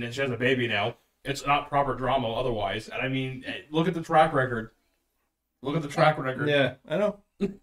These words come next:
Speaker 2: I know.
Speaker 1: <laughs>
Speaker 2: Um, let me see. Yep. Aimed, <laughs> it said, "Aimed with his right eye, then goes straight to <laughs> dead eye." Legend. <laughs>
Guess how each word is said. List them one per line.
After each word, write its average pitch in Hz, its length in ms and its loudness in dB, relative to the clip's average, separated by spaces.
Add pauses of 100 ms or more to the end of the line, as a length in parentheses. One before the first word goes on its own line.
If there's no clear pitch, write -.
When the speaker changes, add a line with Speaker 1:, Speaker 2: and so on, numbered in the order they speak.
(240)
Speaker 2:
I 139 100 2
know. 196 280 2 (280)
Speaker 1:
<laughs> 175 120 -10 (680)
Speaker 2:
Um, 123 760 2 (1600)
let 120 100 2
me 117 80 0
see. 120 400 -6 (400)
Yep. 135 320 -4 (1000)
Aimed, 135 220 4
<laughs> 120 100 6
it 135 200 8 (400)
said, 120 280 4
"Aimed 151 260 6
with 151 180 8
his 135 220 10
right 131 300 8
eye, 117 460 4 (200)
then 127 240 4
goes 127 260 6
straight 131 380 2
to - 140 6
<laughs> - 0 -
dead 131 320 8
eye." 151 420 8
Legend. 143 1000 4 (320)
<laughs> 151 640 2